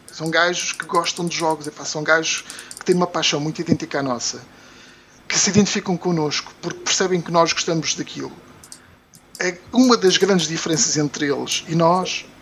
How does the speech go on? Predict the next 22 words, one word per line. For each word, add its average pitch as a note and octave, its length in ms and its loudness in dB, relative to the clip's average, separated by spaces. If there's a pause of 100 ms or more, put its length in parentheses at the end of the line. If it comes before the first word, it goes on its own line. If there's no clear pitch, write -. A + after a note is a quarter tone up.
é - 80 -6
que - 100 -8
eles - 100 2
fazem G#3+ 360 4
os G3+ 60 -4
jogos F#3+ 300 0
que G3 100 -6
nós, F#3 220 -2
que E3+ 220 -14
nós F3 200 2
jogamos. D#3+ 420 -6 (1400)
Mas F#3 500 4
eles, G#3+ 500 0 (220)
epá, G3 300 -2
percebem G#3 540 2
aquilo G#3 200 -4
que G#3+ 100 -12
a F#3+ 40 -4
gente G3 180 0
sente G3+ 220 -2
quando G#3 180 -2
joga. F#3+ 340 0